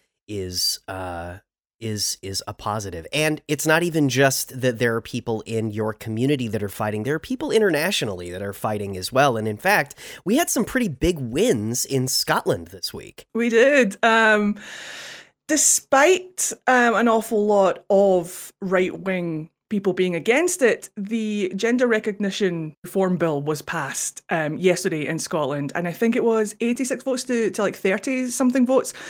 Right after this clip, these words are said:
Speaker 2: So it, w-, it was a very big margin that it was passed by.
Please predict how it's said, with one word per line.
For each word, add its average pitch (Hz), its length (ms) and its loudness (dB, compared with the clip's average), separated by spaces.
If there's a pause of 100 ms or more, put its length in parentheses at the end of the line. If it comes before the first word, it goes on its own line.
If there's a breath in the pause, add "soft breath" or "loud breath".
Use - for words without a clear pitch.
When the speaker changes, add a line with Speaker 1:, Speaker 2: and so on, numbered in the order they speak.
(100)
Speaker 2:
So 254 160 6
it, 247 60 10
w-, 233 200 4
it 233 100 8
was 226 140 6
a 196 80 4
very 233 460 4
big 202 360 0
margin 175 520 2
that 160 80 0
it - 80 2
was 180 100 -4
passed - 400 -6
by. 156 320 -2